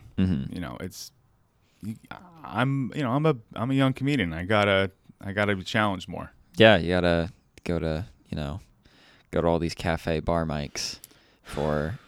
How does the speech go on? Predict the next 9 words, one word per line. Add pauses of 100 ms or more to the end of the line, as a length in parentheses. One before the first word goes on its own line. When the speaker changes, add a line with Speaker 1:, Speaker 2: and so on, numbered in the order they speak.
(260)
Speaker 2:
Yeah. (560)
Speaker 1:
uh, (220)
you
know, (600)
now
you
can
do,
yeah,